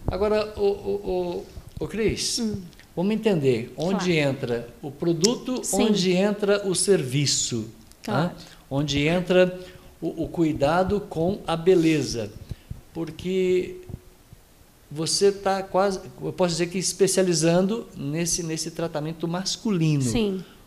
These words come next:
Speaker 1: O homem, você falou de tabu agora há pouco. Me, me explica esse tabu, por gentileza.
Speaker 2: Bom, é, muitas vezes, ah,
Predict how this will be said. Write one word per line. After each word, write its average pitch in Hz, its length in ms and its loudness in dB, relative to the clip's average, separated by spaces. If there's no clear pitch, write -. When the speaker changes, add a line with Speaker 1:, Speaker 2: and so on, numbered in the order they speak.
Speaker 1:
O 226 200 0
homem, 240 480 0
você - 220 0
falou 202 220 2
de 196 120 0
tabu 170 540 2
agora 156 220 2
há - 20 0
pouco. 135 460 0
Me, 170 320 0
me 220 160 0
explica 240 460 -2
esse 185 260 2
tabu, 123 420 -2
por 151 160 -6
gentileza. 123 580 -10
Speaker 2:
Bom, 190 380 0
é, 214 840 -2
muitas 320 440 2
vezes, 220 840 0
ah, 233 420 2